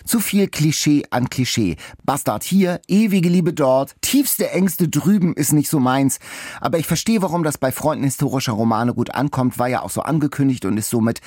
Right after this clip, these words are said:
mal keine Mogelpackung, sondern ehrlich beworben.“ Und ich glaube, das ist auch genau der Punkt. Für wen ist das was?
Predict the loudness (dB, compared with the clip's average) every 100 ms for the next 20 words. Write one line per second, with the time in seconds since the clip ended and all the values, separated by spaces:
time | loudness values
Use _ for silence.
0 | -14 -4 -4 -4 -2 0 2 4 2 0
1 | -2 -4 -2 -2 -4 -12 -10 -2 0 2
2 | -2 -2 -4 -4 -6 -6 -4 -6 -4 -2
3 | -2 0 -2 0 -2 -4 -14 -20 -8 -6
4 | -4 -4 -4 0 0 0 -2 -2 -2 -2
5 | 0 2 2 0 -2 -4 -2 -4